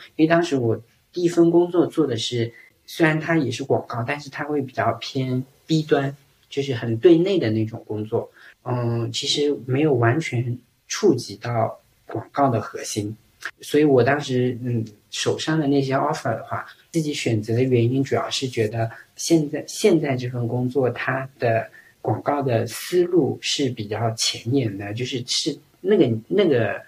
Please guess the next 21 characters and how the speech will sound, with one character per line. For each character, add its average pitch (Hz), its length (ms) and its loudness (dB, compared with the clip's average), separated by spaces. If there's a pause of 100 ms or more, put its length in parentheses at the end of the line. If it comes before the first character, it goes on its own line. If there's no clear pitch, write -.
(160)
年 104 220 -2
代 123 200 -2
最 143 220 0
前 113 280 -4
沿 139 140 -2
的 117 60 0
一 113 100 0
种 110 200 -4
广 - 180 -8
告 101 80 -10
思 - 200 -10
路， 110 160 0
也 110 100 -2
是， 117 260 0 (340)
呃， 107 120 -6
可 - 180 -2
以 139 60 6
理 135 160 4
解 135 140 4
为 104 180 2
是 107 380 0